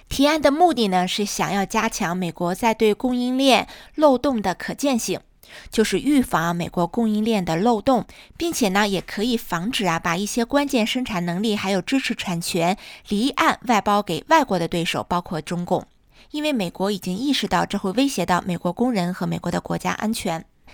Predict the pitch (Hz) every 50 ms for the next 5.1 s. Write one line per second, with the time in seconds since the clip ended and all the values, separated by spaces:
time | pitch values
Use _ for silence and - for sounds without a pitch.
0 | - - - - 320 - - 311 302 - 381 381 359 294 - 262 226 214 196 185
1 | 170 175 - 240 269 277 233 202 196 240 262 240 220 - 185 156 - - - -
2 | 262 247 302 320 294 - - 175 170 - - 226 - - 175 160 175 190 202 196
3 | 190 185 - - - - - 320 311 285 269 - - 175 170 190 190 202 202 202
4 | 240 214 190 175 180 175 - - 180 180 190 185 - - - 175 180 - - -
5 | 247 254